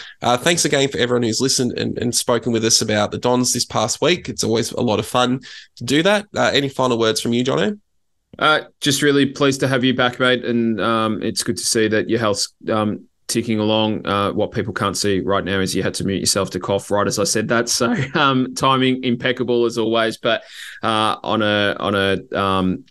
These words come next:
Speaker 2: serious note, mate, I'm glad you're on the mend and, and feeling a lot better. And it's good to have you back. So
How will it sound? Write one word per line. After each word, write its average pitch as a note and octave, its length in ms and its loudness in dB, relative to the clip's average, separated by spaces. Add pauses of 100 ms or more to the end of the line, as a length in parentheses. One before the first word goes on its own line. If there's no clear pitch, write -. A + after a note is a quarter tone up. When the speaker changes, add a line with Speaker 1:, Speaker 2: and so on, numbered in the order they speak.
(120)
Speaker 2:
serious G2+ 400 0
note, F#2+ 140 0
mate, F#2+ 160 2
I'm F#2+ 300 -2
glad F#2 260 0
you're F#2+ 100 0
on F#2 60 0
the F#2 60 0
mend F2+ 280 0
and, F2+ 300 -4
and F2+ 160 -4
feeling F2 300 -4
a - 20 -4
lot E2+ 160 -2
better. E2+ 300 -2
And D#2+ 180 -8
it's - 160 -4
good F2+ 160 -6
to F2+ 80 -8
have F2+ 160 -4
you E2+ 80 -2
back. D#2 240 -4
So E2+ 240 -4